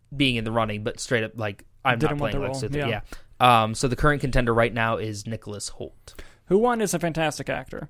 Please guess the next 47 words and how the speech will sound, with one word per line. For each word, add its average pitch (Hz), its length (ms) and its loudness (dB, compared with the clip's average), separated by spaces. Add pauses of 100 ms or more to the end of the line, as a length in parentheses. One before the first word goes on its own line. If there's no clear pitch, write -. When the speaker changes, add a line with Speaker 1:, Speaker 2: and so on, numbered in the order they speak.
Speaker 1:
Yes. - 340 -2
Speaker 2:
And 156 160 0
two, 208 300 4
Deadline 165 580 2
is 143 160 -4
saying, 135 560 -4 (100)
'cause 139 140 -6
they 160 80 2
got 143 120 0
into 147 140 -2
a 147 40 4
little 131 160 -4
fight, 139 320 -4 (160)
Hollywood 139 320 0
Reporter 135 260 0
and 131 80 -6
Deadline. 139 420 -6
Speaker 1:
Oh, 131 120 0
really? 110 400 0
Speaker 2:
And 147 120 -2
Deadline 147 380 2
is 135 80 -6
saying 135 240 -4
that 131 120 -6
he's 139 200 -6
in 143 60 -10
the 139 100 -6
run 139 220 -8
for 135 180 -14
Superman. - 480 -12 (560)
Speaker 1:
Nicholas 139 300 0
Hoult 147 200 4
as 113 160 4
Superman, 180 560 2
and 139 180 4
Speaker 2:
Yeah. 123 60 2
Speaker 1:
then 120 200 6
another 120 260 0
one 127 140 -2
saying 123 220 0
Lex 117 220 -4
Luthor? 165 400 -4
Speaker 2:
Yeah. 151 180 -4 (1400)
If 180 100 0
he 190 80 2
plays 185 300 4
both, 180 280 6